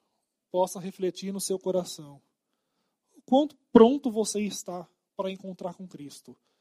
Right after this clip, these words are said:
seja ele vindo ou seja você indo. Isso é uma realidade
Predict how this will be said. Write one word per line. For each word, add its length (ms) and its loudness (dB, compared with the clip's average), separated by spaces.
seja 400 2
ele 220 2
vindo 420 -6
ou 100 -8
seja 280 -2
você 320 -6
indo. 360 -14
Isso 180 -16
é 40 -4
uma 440 -4
realidade 840 -4